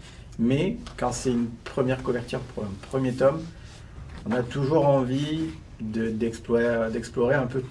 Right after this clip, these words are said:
toutes les pistes qui nous viennent pour être sûr d'avoir à peu près trouvé la bonne couverture.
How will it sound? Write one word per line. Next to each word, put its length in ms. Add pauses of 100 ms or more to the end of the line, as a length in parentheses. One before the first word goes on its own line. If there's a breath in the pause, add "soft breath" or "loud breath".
(120)
toutes 240
les 120
pistes 320
qui 100
nous 120
viennent 260
pour 220
être 120
sûr 340 (580)
d'avoir 560
à 80
peu 120
près 200
trouvé 320
la 120
bonne 180
couverture. 360